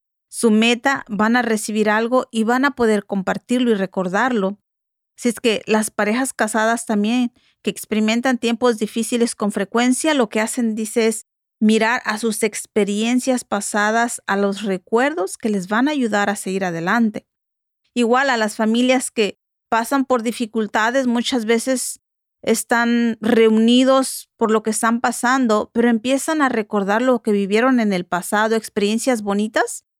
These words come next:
y eso les ayuda a que este momento que están viviendo pueda ser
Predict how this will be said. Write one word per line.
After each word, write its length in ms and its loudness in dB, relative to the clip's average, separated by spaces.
y 100 4
eso 220 2
les 300 -2
ayuda 540 0
a 140 -2
que 180 0
este 260 0
momento 560 2
que 80 -4
están 280 -2
viviendo 520 0
pueda 280 2
ser 480 0